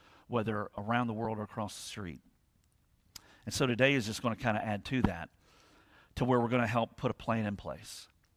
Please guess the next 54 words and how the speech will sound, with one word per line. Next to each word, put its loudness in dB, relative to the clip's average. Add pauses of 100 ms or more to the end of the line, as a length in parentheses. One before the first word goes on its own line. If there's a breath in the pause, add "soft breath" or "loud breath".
(340 soft breath)
So 4
that 4
if 0
you 2
say, 6
"You 2
know 4
what, 6
I 4
wanna 2
live -4
on -6
mission. -8
You 2
know 6
what, 6 (180 loud breath)
I, 4
I, 4
I 8
don't 6
want 6
it -2
to 0
be 2
all 4
about 4
just -4
my 0
growth. -4
I 2
wanna 0 (140 loud breath)
reach -2
people 0
out 0
there 0
as -8
well. 0 (220 loud breath)
And, 0
and 4
I 8
wanna 4 (200 loud breath)
love 6
the 2
world 2
and 0
reach -2
the -2
world -2
with -4
the -6
message -4
of -10
the -4
gospel, -2